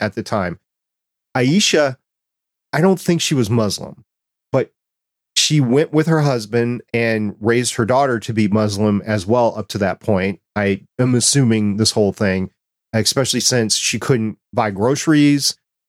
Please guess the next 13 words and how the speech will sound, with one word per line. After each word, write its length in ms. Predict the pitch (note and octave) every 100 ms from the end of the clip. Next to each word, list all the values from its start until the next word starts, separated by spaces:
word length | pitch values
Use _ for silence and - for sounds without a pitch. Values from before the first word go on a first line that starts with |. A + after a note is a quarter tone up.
| -
and 400 | A#2 G#2+ G2+ G2+
nobody 260 | A2+ G#2 G#2+
would 180 | G2
buy 180 | G2 F2
flowers 500 | - A2+ A#2 A#2+ A#2+
for 300 | - A#2 A2 - _
Hassan. 560 | B2 - A#2+ A2+ A2+ G#2+ _ _ _ -
So 580 | - A#2 A2 G2+ F2 _ -
them, 540 | A2+ C3+ D#3 D#3 D#3 - _ _ _ _ _ _ _ _ -
I'm 120 | E3
a 40 | E3+
little 300 | E3+ D4 E4+
bit 320 | G3+ D#3